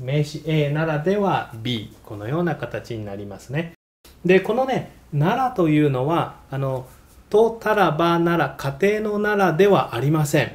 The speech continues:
ね、このならはちょっと古い日本語の表現で否定の意味があります。ね、否定の意味があります。で、Aじゃなければ、Aでなければという意味になりますね。AでなければB、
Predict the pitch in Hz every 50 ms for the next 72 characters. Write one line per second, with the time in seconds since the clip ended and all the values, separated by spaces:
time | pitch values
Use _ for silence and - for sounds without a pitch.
0 | - - - - - 170 165 170 - - - - 185 202 220 226 240 247 247 240
1 | 214 170 147 156 175 175 151 127 - - - - 277 285 - - - 220 196 165
2 | - - 175 175 247 285 277 262 226 208 190 180 196 196 196 190 196 196 190 185
3 | - - 196 196 190 190 196 202 196 190 180 180 196 180 160 - - - - -
4 | - - - - 208 208 214 214 214 214 208 214 214 202 165 127 110 101 95 92
5 | 92 92 98 - - - - - - - - - - - - - - - - -
6 | - - - - - - 135 135 - - - - - - - - - - - -
7 | - - - 175 170 170 170 175 170 160 139 117 107 101 95 92 90 92 - 131
8 | - - - - - - - - - - - - - - - 175 180 175 - -
9 | 220 254 277 277 269 220 180 170 151 143 147 185 214 - - 175 139 127 120 131
10 | 170 190 180 - - - - 202 214 233 220 180 185 175 196 202 196 - 180 165
11 | 160 156 151 - 208 214 190 - - - 156 143 135 123 120 120 120 117 110 107
12 | 101 98 98 98 98 101 98 95 95 - - 123 139 190 190 - - - - -
13 | - - - - - 185 202 214 214 208 196 202 202 214 220 214 214 - 208 202
14 | 208 208 208 196 240 247 247 208 156 131 131 131 120 110 104 -